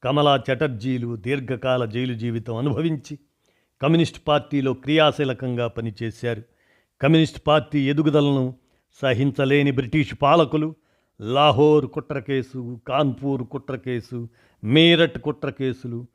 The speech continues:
మొదలగు వాటి ద్వారా భారతదేశంలో కమ్యూనిస్టు తొలి ఉద్యమాన్ని అణచివేయాలని తీవ్ర ప్రయత్నాలు చేసింది. పంతొమ్మిది వందల ముప్పై మూడు నవంబర్ వరకు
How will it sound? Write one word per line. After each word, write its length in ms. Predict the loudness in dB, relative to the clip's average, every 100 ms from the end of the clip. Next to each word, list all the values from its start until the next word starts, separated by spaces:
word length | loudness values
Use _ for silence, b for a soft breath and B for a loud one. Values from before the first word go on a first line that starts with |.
| _ _ -10
మొదలగు 520 | -4 -2 0 0 0
వాటి 320 | 0 0 -2 -4
ద్వారా 300 | -2 0 0
భారతదేశంలో 920 | 0 0 0 -4 -6 -6 -8 -8 -10 b b -2
కమ్యూనిస్టు 480 | 2 4 2 -2 -8
తొలి 260 | -2 0
ఉద్యమాన్ని 720 | 0 0 2 6 6 4 0 -4 _ _ _ _ _
అణచివేయాలని 1000 | -8 -8 -6 -4 -2 0 2 2 0 -2
తీవ్ర 460 | -4 -4 -2 0 0
ప్రయత్నాలు 760 | -2 -2 -4 -4 -4 -2 -2 -4 -10
చేసింది. 500 | -12 -12 -12 -14 -14 -20 _ _ _ _ _ -4
పంతొమ్మిది 380 | 2 4 4 4
వందల 220 | 2 0
ముప్పై 360 | -2 -2 0
మూడు 220 | 2 2 2
నవంబర్ 440 | 2 2 2 2
వరకు 380 | 2 0 -6